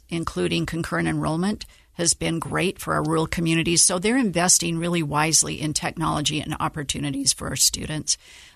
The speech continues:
Um, and I really do see a lot of innovative practices and great caring cultures in schools. You walk into a rural school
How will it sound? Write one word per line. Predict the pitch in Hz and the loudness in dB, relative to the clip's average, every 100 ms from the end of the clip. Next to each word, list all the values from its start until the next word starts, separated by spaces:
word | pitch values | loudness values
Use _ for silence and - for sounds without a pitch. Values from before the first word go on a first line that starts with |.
| _ | _
Um, | 214 | 0
and | 196 | 4
I | 311 | 4
really | 240 202 214 220 185 | 2 2 4 4 2
do | 156 170 165 | 2 2 4
see | - | 2
a | 151 | 0
lot | 147 156 160 | -4 0 0
of | 156 | -2
innovative | - 160 151 156 147 | -4 -4 -2 -2 -4
practices | 139 156 160 - 151 - 160 - - - _ - | -4 -6 -4 0 2 2 0 -2 -6 -20 _ 0
and | 175 170 - | 2 0 -2
great | 160 160 180 190 - - | -8 -2 2 2 0 -8
caring | - 190 185 180 170 160 156 - _ _ | -6 0 2 2 2 2 0 -4 _ _
cultures | - - 175 - 131 139 | -6 -2 2 0 0 0
in | - 151 | 0 0
schools. | 147 - - - - - | 2 2 0 -4 -2 0
You | 185 | 4
walk | 180 180 - | 6 4 4
into | 180 - 170 | 0 2 0
a | |
rural | 160 165 156 | 0 0 2
school | 151 - 156 151 156 | 2 2 0 -2 -2